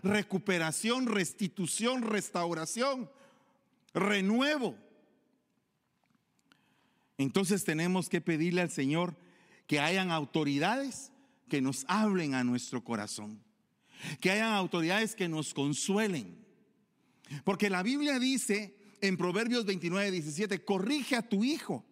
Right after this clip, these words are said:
y te dará descanso, y dará alivio, consuelo, alegría a tu alma".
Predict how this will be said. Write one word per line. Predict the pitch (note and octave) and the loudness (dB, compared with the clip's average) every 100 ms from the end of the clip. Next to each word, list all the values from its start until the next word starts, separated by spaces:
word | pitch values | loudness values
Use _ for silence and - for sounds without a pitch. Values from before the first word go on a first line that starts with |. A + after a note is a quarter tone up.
| _ _ _ | _ _ _
y | - G3 | 0 2
te | F#3 | 2
dará | D#3+ E3 G3 | 2 2 0
descanso, | F3+ - A3+ D4+ - C3 - _ _ - C#3+ A#2 | 0 0 -2 -2 -6 -10 -12 _ _ -16 -14 -4
y | G#3+ G3+ | 0 2
dará | F3+ F3 G#3 C4+ - - | 2 4 2 0 -2 -2
alivio, | F3+ G3+ C4 D4 B3 F3 - | 0 2 0 0 0 -2 -2
consuelo, | G3 F#3 F#3 - B3 C#4 C#4+ G3+ E3+ | -2 -2 -2 -2 0 0 0 -2 0
alegría | F3 F#3 G3 F#3+ C4 D4 G3 D#3 | -2 0 -2 0 0 2 0 -2
a | D#3 D3+ | -4 -4
tu | F#3 G#3+ | -2 0
alma". | C#4+ B3 C#3+ | 0 -2 -4